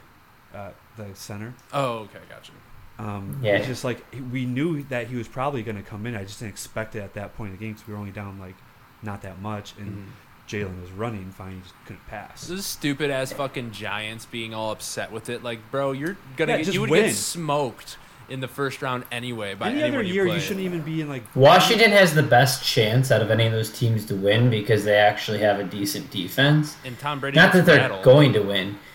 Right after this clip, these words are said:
Speaker 1: What was the
Speaker 3: Um,
Speaker 1: final win?
Speaker 3: but who?
Speaker 1: Loss record for that division?
Speaker 2: Like, uh, all total?
Speaker 1: Like, who, who had, uh, what was the most? Six wins?
Speaker 2: I think
Speaker 3: Eight.
Speaker 2: Washington won
Speaker 1: Eight?
Speaker 2: with eight and eight, right?
Speaker 3: Yeah.
Speaker 1: So they gotta make, like, a rule, like, if you
Speaker 2: Mm.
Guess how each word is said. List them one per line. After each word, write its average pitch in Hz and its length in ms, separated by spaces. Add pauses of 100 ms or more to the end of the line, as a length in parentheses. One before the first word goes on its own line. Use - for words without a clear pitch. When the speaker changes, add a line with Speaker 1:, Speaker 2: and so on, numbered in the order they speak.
Speaker 1:
What 156 140
was 233 100
the 120 40
Speaker 3:
Um, 110 240
Speaker 1:
final 185 300
win? 143 340
Speaker 3:
but 127 320 (1200)
who? 127 200
Speaker 1:
Loss - 200
record 147 360 (300)
for 139 80
that 135 140
division? 143 400 (680)
Speaker 2:
Like, 120 240
uh, 123 180 (100)
all 117 220
total? 120 600
Speaker 1:
Like, 117 120
who, 139 220 (140)
who 139 140
had, 131 200
uh, 120 140
what 120 140
was 123 120
the 123 80
most? 120 300
Six - 220
wins? 139 320 (320)
Speaker 2:
I 117 120
think 117 260
Speaker 3:
Eight. 117 120
Speaker 2:
Washington 107 520
won 107 120
Speaker 1:
Eight? 104 40
Speaker 2:
with 98 160
eight 107 160
and 90 100
eight, 104 200
right? 117 180 (540)
Speaker 3:
Yeah. 101 380 (640)
Speaker 1:
So - 160
they 117 100
gotta 208 160
make, 175 200
like, 135 120
a 127 60
rule, 113 300
like, 104 260
if 104 240
you 117 360
Speaker 2:
Mm. 151 160